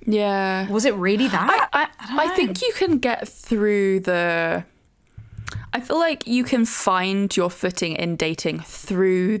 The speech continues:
Speaker 1: that process, though.
Speaker 2: Mm-hmm. Yes.
Speaker 1: Because
Speaker 2: Yeah, yeah,
Speaker 1: it's like
Speaker 2: yeah.
Speaker 1: what you were saying about the touch and the in-, intimacy. It's almost like you need to feel that
Speaker 2: Mm-hmm.
Speaker 1: again before you can fully be like,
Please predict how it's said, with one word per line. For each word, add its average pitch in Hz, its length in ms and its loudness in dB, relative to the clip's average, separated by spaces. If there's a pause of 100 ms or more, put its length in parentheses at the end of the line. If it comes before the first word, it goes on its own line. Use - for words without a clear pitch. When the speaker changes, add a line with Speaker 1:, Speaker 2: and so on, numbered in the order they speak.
(120)
Speaker 1:
that 170 260 -2
process, 185 580 -2
though. 196 160 2 (240)
Speaker 2:
Mm-hmm. 202 100 -4
Yes. 208 280 0
Speaker 1:
Because 202 400 2
Speaker 2:
Yeah, 165 60 -6
yeah, - 40 -2
Speaker 1:
it's 170 120 0
like 233 160 0
Speaker 2:
yeah. 226 60 2
Speaker 1:
what 220 100 0
you 208 80 0
were 202 100 2
saying 226 340 2
about 170 300 -2
the 180 80 -2
touch - 340 -2
and 165 80 -4
the - 60 -4
in-, 165 400 -8
intimacy. 160 680 -2 (240)
It's - 180 0
almost 240 440 2
like - 260 -2
you 190 120 0
need 196 340 0
to 190 100 -4
feel 180 800 -2
that 170 300 0 (100)
Speaker 2:
Mm-hmm. 185 140 0
Speaker 1:
again 180 560 0 (340)
before 190 340 2
you 180 200 0
can 180 200 -2
fully 180 500 0
be 165 180 -2
like, 160 360 -2